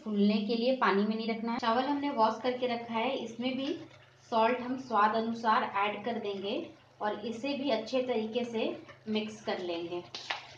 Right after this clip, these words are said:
देखिए, इस तरीके से मिक्स कर लीजिए, जिससे कि चावल में अच्छे तरीके से नमक जो है वो मिक्स हो जाए। और ये अच्छे से फ्राई हो चुका है। अब हम इसमें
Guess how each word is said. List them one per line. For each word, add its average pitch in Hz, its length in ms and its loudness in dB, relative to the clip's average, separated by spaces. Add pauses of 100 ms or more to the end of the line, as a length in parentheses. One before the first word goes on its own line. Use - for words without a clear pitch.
(1120)
देखिए, 185 380 -10 (440)
इस 220 160 -12
तरीके 214 300 -2
से 226 140 -4
मिक्स 220 280 -2
कर 226 160 -2
लीजिए, 220 460 -2 (420)
जिससे 220 320 -2
कि 233 220 -4
चावल 220 560 2 (880)
में 233 160 0
अच्छे 254 460 -4
तरीके 262 420 0
से 254 180 -2
नमक 226 440 0
जो 277 180 -2
है 240 220 0 (100)
वो 285 140 2 (500)
मिक्स 196 380 -6
हो 180 120 -4
जाए। 160 200 -8 (280)
और 220 160 -2
ये 226 140 2
अच्छे 254 260 2
से 262 240 6
फ्राई 214 380 4
हो 214 180 -4
चुका 254 360 4
है। 247 260 8 (500)
अब 226 180 0
हम 247 200 2
इसमें 240 400 2